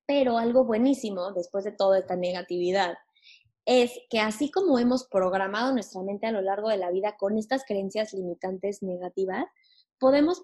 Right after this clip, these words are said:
programar nuevas creencias positivas. Es como si instaláramos nuestra información en una computadora. Entonces, primero identifico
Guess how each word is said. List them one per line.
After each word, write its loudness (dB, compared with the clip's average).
programar 4
nuevas 4
creencias -6
positivas. -8
Es -2
como 4
si -2
instaláramos 0
nuestra -10
información -8
en -8
una -10
computadora. -10
Entonces, 0
primero 0
identifico -6